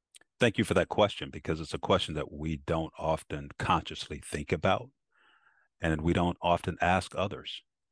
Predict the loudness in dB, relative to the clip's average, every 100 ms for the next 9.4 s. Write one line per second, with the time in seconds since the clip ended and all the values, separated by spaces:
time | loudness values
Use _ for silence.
0 | _ _ _ _ -12 -10 -8 4 6 6
1 | 4 -6 -6 -2 0 -2 -4 -6 -2 -2
2 | -4 -2 0 0 -4 -6 -4 -4 -4 -2
3 | -2 -4 -4 -4 -6 -10 -12 -12 -16 -18
4 | _ _ _ _ _ -2 0 0 -2 -4
5 | -8 -14 -14 -14 -10 -10 -12 _ _ _
6 | _ _ _ _ 2 4 2 -4 -12 -6
7 | -6 -6 -10 -10 -10 -14 _ _ _ -20
8 | _ _ _ _ _ _ _ 6 8 8
9 | 2 -2 -2 -4